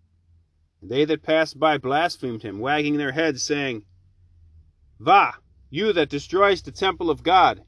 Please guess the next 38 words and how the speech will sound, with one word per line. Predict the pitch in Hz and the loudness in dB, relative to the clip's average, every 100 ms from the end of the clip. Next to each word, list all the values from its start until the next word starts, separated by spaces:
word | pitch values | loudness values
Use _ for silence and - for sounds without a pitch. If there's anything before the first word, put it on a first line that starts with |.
| - | -12
and | 135 | -10
in | 131 | -10
three | 156 196 | -6 -4
days | 175 202 190 127 101 - - | 0 2 2 0 -4 -14 -8
does | 147 139 | -4 -2
rebuild | 143 127 175 175 | -2 0 -2 -2
it, | 113 - - - - - - - - - - - - - | -6 -12 -20 -20 -20 -20 -20 -20 -20 -20 -20 -20 -20 -16
save | - 190 240 | -6 0 0
thy | 180 143 | 0 -2
own | 143 214 220 | 0 -4 -6
self, | - 190 127 - - - - | -4 -2 -2 -6 -20 -20 -14
if | 117 | -10
thou | - 147 | -2 -2
be | 131 | -2
the | 120 | -6
Son | 117 143 135 | -8 -6 -6
of | 117 | -2
God, | 151 160 156 | 2 2 0
come | - 190 | -4 -4
down | 180 202 196 | 0 0 0
from | 160 147 | -2 -6
the | 127 | -8
cross." | - 175 175 107 - - - - _ _ _ - _ _ - _ _ _ _ _ | -6 0 0 0 -8 -16 -20 -20 _ _ _ -20 _ _ -20 _ _ _ _ _
In | 104 | -10
like | 123 151 | -4 -4
manner, | 135 156 151 123 120 - - | -2 -2 -2 -4 -8 -18 -4
also | 139 165 139 | -2 0 -2
the | 123 | -4
chief | - 180 - | -8 -10 -8
priests | - 190 151 - | 0 0 0 -4
with | 135 | -10
the | 143 | -10
scribes | - 160 175 160 131 | -8 -2 0 0 -2
and | 135 | -4
the | 139 | -4
ancients, | 156 180 - 92 - | -4 -6 -12 -14 -8
mocking, | 139 175 131 98 | -4 -4 -4 -10
said, | - 147 139 | -8 -6 -6